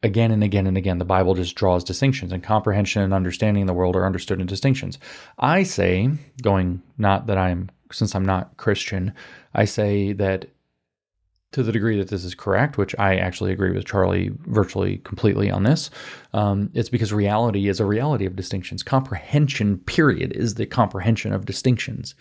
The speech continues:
That which makes things different is that which makes us able to understand them. And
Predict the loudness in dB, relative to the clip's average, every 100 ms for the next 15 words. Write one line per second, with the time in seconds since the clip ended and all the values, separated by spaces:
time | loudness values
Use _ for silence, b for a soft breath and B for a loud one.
0 | B B B 2 2 2 2 2 2 0
1 | 0 2 2 2 0 -2 0 2 2 0
2 | -2 0 2 0 -4 -4 -4 -8 -10 -6
3 | 0 0 0 -2 -2 -4 -4 0 2 0
4 | -2 -6 -10 -16 B B B B B B
5 | -2 2 4 2 0